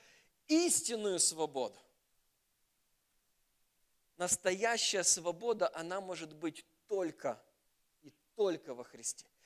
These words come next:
Если человек без Христа, он не может быть свободен. Он в рабстве. И даже человек, который ходит в церковь, это ещё не значит, что человек свободен. Только во Христе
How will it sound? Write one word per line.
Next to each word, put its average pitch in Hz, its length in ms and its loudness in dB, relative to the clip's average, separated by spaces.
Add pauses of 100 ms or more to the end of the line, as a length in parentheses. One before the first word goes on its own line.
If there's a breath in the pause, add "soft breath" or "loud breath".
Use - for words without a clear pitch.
Если 277 420 4
человек 269 460 4
без 254 240 4
Христа, 254 600 2 (220)
он 262 380 6
не 320 160 8
может 269 400 4
быть 196 180 0
свободен. 160 500 -2 (300 soft breath)
Он 277 300 6
в 165 160 -4
рабстве. 214 840 2 (680 loud breath)
И 202 80 4
даже 202 280 6
человек, 277 260 -2
который 269 280 0
ходит 262 320 2
в - 80 0
церковь, 311 380 0
это 240 120 -2
ещё 247 160 -6
не 247 100 -6
значит, 262 220 0
что 262 120 -16
человек 254 240 -4
свободен. 254 560 -2 (920)
Только 202 280 -4
во 185 120 -4
Христе 190 600 -2